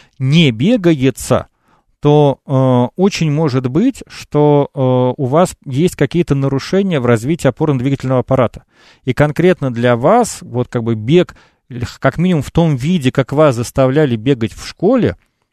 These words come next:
э, травмоопасен. И поэтому ваше тело не хочет этим заниматься. А, вот. И, а, здесь, а, ну, либо можно это признать,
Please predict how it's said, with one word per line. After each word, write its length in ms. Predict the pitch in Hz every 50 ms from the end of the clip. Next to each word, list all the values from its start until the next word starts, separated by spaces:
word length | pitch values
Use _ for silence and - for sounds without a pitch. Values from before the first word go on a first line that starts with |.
| _ _ _ _ - -
э, 380 | 127 127 120 117 117 113 113 113
травмоопасен. 680 | - 147 151 147 175 185 - - 180 143 - - 113 - _ _ _ _ _ _ _
И 80 | 143
поэтому 380 | 120 - - 160 196 220 226 196
ваше 180 | 190 185 - -
тело 180 | - 185 190
не 100 | 175 170
хочет 280 | 147 - 180 175 - -
этим 160 | - 151 143
заниматься. 460 | 123 123 135 143 143 131 - - _ _ _ _ _ _ - - - - - _
А, 160 | - 131 135
вот. 420 | 135 151 180 180 156 135 120 - - - _
И, 380 | 160 160 160 160 160 160 156 - -
а, 300 | 147 139 139 135 131 131
здесь, 640 | 123 107 120 117 123 147 180 214 240 247 - - -
а, 360 | 170 147 127 127 131 127 123
ну, 520 | 127 139 170 156 123 107 107 110 107 113 - - -
либо 320 | 160 151 190 208 143 147
можно 340 | 135 139 147 143 123 - 120
это 140 | - - -
признать, 560 | - 107 107 95 - 95 98 120 147 -